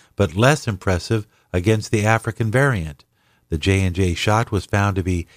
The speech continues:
seventy-two percent effective in the U S, but that fell to fifty-seven percent in South Africa. Novavax's shot, eighty-nine percent effective in the U K, was only forty-nine percent effective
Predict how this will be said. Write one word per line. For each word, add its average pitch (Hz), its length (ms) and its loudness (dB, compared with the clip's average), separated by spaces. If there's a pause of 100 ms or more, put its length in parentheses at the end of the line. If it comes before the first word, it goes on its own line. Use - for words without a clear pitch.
(140)
seventy-two 104 760 0
percent 101 460 -4
effective 95 520 -2
in 120 160 0
the 113 120 4
U 92 160 4
S, 107 260 0 (300)
but 123 460 2
that 101 240 2
fell 110 320 2
to - 220 -8
fifty-seven 120 720 0
percent 107 480 -2
in 117 100 -2
South 95 340 0
Africa. 101 560 -2 (480)
Novavax's 104 760 2
shot, 101 400 0 (100)
eighty-nine 104 600 2
percent 98 380 -2
effective 92 480 -2
in 95 120 0
the 92 100 0
U 92 160 2
K, 113 480 0 (420)
was 87 160 -2
only 98 280 2
forty-nine 98 580 0
percent 92 340 -6
effective 92 540 -2